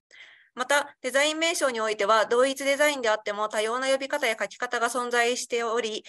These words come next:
デザインを検索する上でキーワードにする単語は検索をする人のイメージによって異なるということも多いですが、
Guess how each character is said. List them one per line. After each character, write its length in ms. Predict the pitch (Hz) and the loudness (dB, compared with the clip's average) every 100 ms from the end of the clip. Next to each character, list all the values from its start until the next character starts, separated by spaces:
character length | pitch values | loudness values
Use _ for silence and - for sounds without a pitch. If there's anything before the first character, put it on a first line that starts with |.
| - - | -16 -4
デ 100 | 233 | 2
ザ 140 | 240 285 | 4 6
イ 120 | 285 | 4
ン 100 | 233 | 4
を 260 | 240 240 - _ _ _ _ | 4 4 -2 _ _ _ _
検 160 | 254 233 | -4 -2
索 160 | 233 | -2
す 80 | - 240 | 4 6
る 80 | |
上 120 | 240 226 | 6 6
で 160 | 220 | 4
キ 140 | 220 269 | 2 2
ー 100 | 269 | 4
ワ 120 | 294 | 4
ー 40 | |
ド 80 | 262 | 2
に 120 | 240 | -2
す 100 | 247 | -4
る 80 | 202 | -4
単 240 | 208 202 | -2 -2
語 80 | 190 | 0
は 180 | 208 214 | 2 2
検 240 | 214 254 | 2 -6
索 220 | 262 269 269 | -6 0 2
を 80 | |
す 80 | 277 | 4
る 100 | 277 | 2
人 140 | 277 269 | 2 0
の 100 | 262 | 0
イ 60 | |
メ 160 | 269 302 | -2 -2
ー 40 | |
ジ 100 | 277 | -4
に 80 | 208 | -6
よ 80 | 190 | -6
っ 100 | 190 | -6
て 100 | 214 | -6
異 220 | 208 214 | -4 0
な 100 | 240 | 0
る 120 | 240 | 0
と 80 | 208 | 0
い 60 | 185 | 0
う 40 | |
こ 80 | 190 | 0
と 100 | 196 | -2
も 140 | 190 | 0
多 80 | 208 | 0
い 60 | 214 | 0
で 80 | |
す 100 | 196 | -2
が、 180 | 202 220 | 0 0